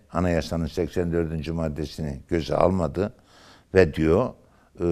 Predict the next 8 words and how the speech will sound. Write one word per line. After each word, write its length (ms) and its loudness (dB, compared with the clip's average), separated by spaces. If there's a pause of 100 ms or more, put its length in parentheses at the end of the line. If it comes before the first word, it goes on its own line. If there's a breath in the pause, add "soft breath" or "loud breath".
(260)
haklarında 720 4
suç 360 -4
duyurusunda 520 0
bul, 200 2 (500 soft breath)
e, 100 -4
Yüce 380 6
Divan'da 340 4
yargıla. 500 4